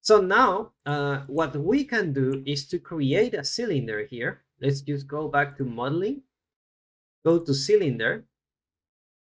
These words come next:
And what we can do is to actually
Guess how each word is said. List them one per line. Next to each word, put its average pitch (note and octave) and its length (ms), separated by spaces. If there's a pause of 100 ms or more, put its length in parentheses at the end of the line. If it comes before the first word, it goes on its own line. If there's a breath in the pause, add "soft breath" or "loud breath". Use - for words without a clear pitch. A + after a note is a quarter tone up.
(200)
And D#3+ 440
what F#3 340
we C#4+ 180
can G#3+ 260
do C3+ 400
is C#3 240
to C#3 260
actually G3 520